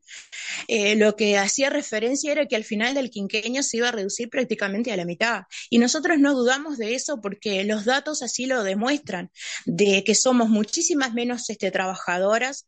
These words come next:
de que recién, este, se están retornando el hecho de las visitas, este, territoriales, eh, que estamos hablando, este, de una paralización desde el dos mil veinte y estamos en el dos mil veintitrés. Me imagino esa, en esa situación,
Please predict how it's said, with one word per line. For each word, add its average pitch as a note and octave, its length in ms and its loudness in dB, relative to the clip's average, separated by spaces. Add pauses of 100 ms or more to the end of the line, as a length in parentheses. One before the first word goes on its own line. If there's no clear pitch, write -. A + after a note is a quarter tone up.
(320)
de A3 200 2
que A3+ 140 2
recién, A3 680 -2 (140)
este, A3+ 360 -4
se A3 140 -2
están C4 260 0
retornando C4+ 1040 -2
el G#3 180 -4
hecho B3 200 0
de A#3 140 0
las G3 160 -2
visitas, B3+ 580 -4
este, G3+ 220 -6
territoriales, F#3+ 1080 2 (340)
eh, G3+ 120 2
que G#3+ 80 2
estamos A#3 380 0
hablando, G#3+ 840 0
este, F#3+ 240 -6
de G#3+ 80 2
una A3+ 160 4
paralización G3 640 0
desde F#3+ 180 -4
el F3+ 80 -6
dos F#3+ 160 -6
mil A3 180 0
veinte B3 380 2
y A3 140 -4
estamos A3 340 -2
en F#3 80 0
el F3 120 -2
dos F3+ 120 -2
mil G#3+ 180 2
veintitrés. F#3+ 680 0 (180)
Me G3 100 4
imagino A3+ 360 4
esa, B3+ 180 0 (120)
en G3 160 -2
esa B3+ 180 0
situación, A#3 800 -2